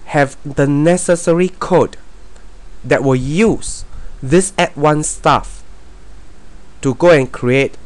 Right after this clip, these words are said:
one staff record inside the staff table. Okay, so how are we supposed to go and proceed? First of all, I will delete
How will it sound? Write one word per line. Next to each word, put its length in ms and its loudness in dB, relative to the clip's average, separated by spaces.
one 340 6
staff 440 2
record 500 0
inside 460 0
the 100 -2
staff 380 0
table. 380 -2
Okay, 400 -4
so 360 6
how 280 8
are 60 8
we 160 4
supposed 540 2
to 120 -2
go 420 2
and 500 2
proceed? 560 -2
First 220 4
of 160 2
all, 220 6
I 80 4
will 140 6
delete 560 0